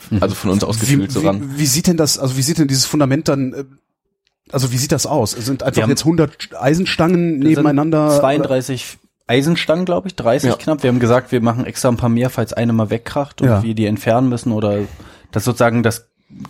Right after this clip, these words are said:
Speaker 1: Gesamtgebilde das Haus hält. Wir haben
Speaker 3: Mhm.
Speaker 1: mehr gemacht. Normalerweise wären es vielleicht, du bist eher Architekt, sechzehn, vierzehn gewesen oder so.
Speaker 2: Ja, also bei de-, bei dem Grundriss, den wir haben, da wären's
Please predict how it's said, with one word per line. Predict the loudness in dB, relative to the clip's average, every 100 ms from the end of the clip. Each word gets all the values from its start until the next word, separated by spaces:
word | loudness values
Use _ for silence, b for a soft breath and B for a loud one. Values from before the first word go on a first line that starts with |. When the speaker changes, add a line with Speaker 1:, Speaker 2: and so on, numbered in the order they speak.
| 0
Speaker 1:
Gesamtgebilde | 2 2 0 0 2 2 0 -4 -6 _
das | -10 -8 -6
Haus | -6 -6
hält. | -6 -6 -6 -10
Wir | -2 2
haben | 4
Speaker 3:
Mhm. |
Speaker 1:
mehr | 4 2
gemacht. | 0 0
Normalerweise | 2 4 4 2 0 -2
wären | -2 -4
es | -4
vielleicht, | -4 -4 -4 -2
du |
bist | -2 0
eher | 0 0
Architekt, | -2 -6 -8 -6
sechzehn, | -6 -4 -2 0 0
vierzehn | -2 -4 -2 2 2 2
gewesen | 2 0 0 0
oder | 0 0
so. | 0
Speaker 2:
Ja, | 2
also | 2 2
bei | 0 2
de-, | 2
bei | 2
dem | 2 2
Grundriss, | 2 0 0
den | 0 0
wir | 2
haben, | 2 0 0
da | 0
wären's | -2 -2 -6 -8